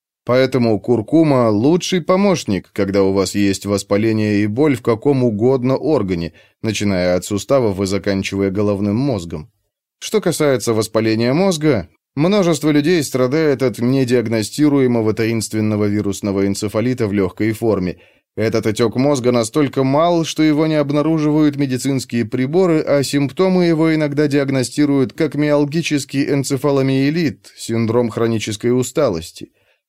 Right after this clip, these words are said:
Результатом этого таинственного заболевания становится сильная головная боль, ощущение давления в голове, головокружение, расплывчатое зрение, которое не могут исправить очки –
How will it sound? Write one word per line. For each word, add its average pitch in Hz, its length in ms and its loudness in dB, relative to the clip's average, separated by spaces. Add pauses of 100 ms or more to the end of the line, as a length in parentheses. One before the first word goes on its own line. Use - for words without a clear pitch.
Результатом 131 600 0
этого 104 240 -2
таинственного 110 760 -2
заболевания 165 640 0
становится 156 580 -2
сильная 147 540 -2
головная 139 580 0
боль, 120 480 2
ощущение 151 760 0
давления 151 580 0
в 127 60 -4
голове, 113 540 2
головокружение, 117 1200 0
расплывчатое 180 800 -2
зрение, 123 640 0
которое 104 560 0
не 107 140 0
могут 110 340 -2
исправить 104 500 -2
очки – 101 480 -6